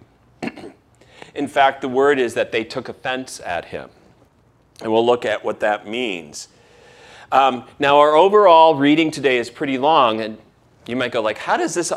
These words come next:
it all fits together with the idea of offense or, you know, <laughs> rejection or scandal, and how, um, that was the natural reaction to the ki-, uh,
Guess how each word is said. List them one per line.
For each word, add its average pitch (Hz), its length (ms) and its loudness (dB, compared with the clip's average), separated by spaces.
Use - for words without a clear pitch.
it - 100 -2
all 185 240 4
fits 240 320 -6
together 190 680 -2
with 123 160 -4
the 135 140 0
idea 135 380 2
of 156 420 0
offense 110 840 -8
or, 110 460 0
you 104 80 -8
know, 92 220 -6
<laughs> - 280 -20
rejection 117 880 -4
or 117 440 -2
scandal, 139 800 -14
and 139 420 -4
how, 143 840 0
um, 113 500 -2
that 113 360 2
was 139 160 -4
the 143 80 -6
natural 127 440 -4
reaction 110 720 -6
to 104 160 -10
the 101 80 -8
ki-, - 280 -14
uh, 107 120 -10